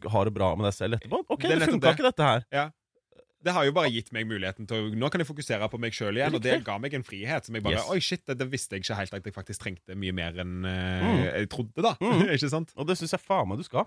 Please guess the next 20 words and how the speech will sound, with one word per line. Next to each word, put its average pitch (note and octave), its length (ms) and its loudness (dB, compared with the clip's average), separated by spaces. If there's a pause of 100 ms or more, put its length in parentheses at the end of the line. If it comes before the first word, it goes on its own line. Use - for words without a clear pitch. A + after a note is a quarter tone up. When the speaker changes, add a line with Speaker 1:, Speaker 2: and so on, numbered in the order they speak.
(100)
Speaker 2:
Ja. A#2 120 -2 (260)
Speaker 1:
Det D3+ 120 2
skal F3 100 0
vi D#3+ 80 2
feire, F2+ 420 0
dere. D3 220 0 (240)
Speaker 2:
Yes. B2 240 2
Speaker 1:
Helvete A#2+ 180 0
heller. C#3+ 580 0
<laughs> - 460 -20
Og C3+ 60 4
så D3 100 2
skriver C#3 300 4
du C#3+ 80 6
videre G#2+ 240 6
da, A2+ 180 8 (140)
eh, A2 480 8
må A2 160 4
bare, G#2 540 6
ehm, E2+ 420 2